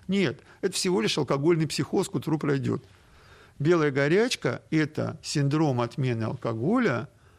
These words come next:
у человека, зависимого от алкоголя по гамк-типу. Термин этот очень старый, пришёл ещё из девятнадцатого века. Почему белая?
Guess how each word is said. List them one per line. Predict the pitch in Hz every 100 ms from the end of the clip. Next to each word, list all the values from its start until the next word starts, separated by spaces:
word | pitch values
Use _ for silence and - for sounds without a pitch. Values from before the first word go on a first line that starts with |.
| _ - -
у |
человека, | 135 - 127 123 175 208 131
зависимого | 113 160 156 170 - 120 104 104 -
от | 113
алкоголя | - 113 127 123 226 190
по | -
гамк-типу. | 135 120 139 156 - - 123 - 113 - _ _ - - - _ _ _ _
Термин | 190 240 240 214
этот | 156 120 110
очень | 139 220
старый, | - 156 165 170
пришёл | 120 123 - 170
ещё | 160 165
из |
девятнадцатого | 147 160 156 147 147 - 165
века. | 147 123 113 -
Почему | - 175 185
белая? | 127 131 123 113 107